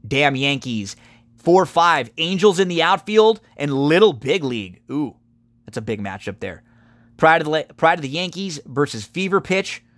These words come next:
That's a three versus a six. And then the Bad News Bears, the new Bad News Bears against Field of Dreams.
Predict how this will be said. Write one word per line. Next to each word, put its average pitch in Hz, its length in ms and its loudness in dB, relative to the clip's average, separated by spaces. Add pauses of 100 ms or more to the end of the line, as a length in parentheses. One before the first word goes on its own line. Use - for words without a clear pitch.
(140)
That's 143 200 2
a 123 60 -2
three 170 420 -4
versus 135 280 -2
a 110 80 -4
six. - 460 0 (380)
And 135 120 -4
then 127 260 -2 (200)
the 127 100 -4
Bad 147 300 2
News 147 240 0
Bears, 139 400 0
the 131 180 -4
new 139 440 -2 (200)
Bad 117 240 -2
News 113 200 -6
Bears 104 420 -4 (680)
against 113 360 -6
Field 143 540 2
of 117 180 -8
Dreams. 110 520 -6